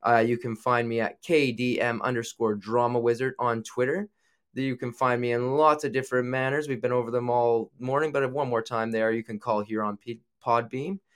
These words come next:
You can type us a little message on there. You can send me a tweet on Twitter. You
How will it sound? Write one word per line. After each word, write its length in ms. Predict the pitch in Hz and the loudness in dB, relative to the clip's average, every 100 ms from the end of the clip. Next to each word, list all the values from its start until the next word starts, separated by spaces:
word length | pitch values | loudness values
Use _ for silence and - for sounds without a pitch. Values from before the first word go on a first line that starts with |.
| _ - | _ -6
You 140 | 117 | -4
can 160 | 117 101 | -4 -6
type 340 | - 123 113 | -2 -2 0
us 200 | 110 - | -2 -4
a 60 | 110 | -4
little 200 | 110 110 | -2 -2
message 380 | 110 123 143 139 | -2 -4 -6 -4
on 220 | 139 139 | -4 -4
there. 120 | 160 | -8
You 160 | 156 123 | -8 -8
can 240 | 107 101 | -8 -8
send 240 | - 110 110 | -6 -6 -4
me 140 | 107 | -4
a 60 | 104 | -4
tweet 420 | - 120 139 - | -6 -4 -4 -4
on 300 | 113 110 107 | -4 -4 -6
Twitter. 480 | - 160 190 214 - _ - _ - | -4 0 0 -2 -6 _ -20 _ -8
You 440 | 120 123 120 | -2 0 0